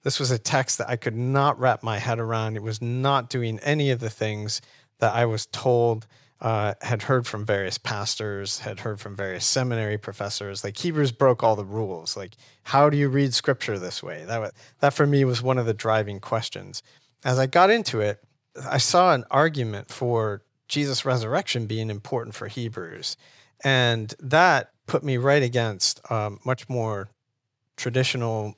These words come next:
modern interpretations of Hebrews, who tended to view the text as saying almost nothing or maybe even denying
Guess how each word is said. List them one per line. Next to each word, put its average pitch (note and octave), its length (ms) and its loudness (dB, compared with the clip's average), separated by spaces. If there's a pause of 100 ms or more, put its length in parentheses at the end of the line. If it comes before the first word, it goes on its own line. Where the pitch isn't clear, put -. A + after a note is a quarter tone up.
modern A#2+ 720 2
interpretations G#2 840 -6
of G2 120 -10
Hebrews, F#2+ 540 -8 (420)
who B2+ 480 0
tended E3 440 2
to A#2 120 0
view A2+ 260 -2
the G#2 140 -4
text - 520 -6 (480)
as G#2 580 0
saying B2 440 0 (120)
almost D#3+ 480 4
nothing A#2 480 -2
or A#2 160 -4
maybe B2+ 280 0
even A2 260 -4
denying G#2+ 800 -2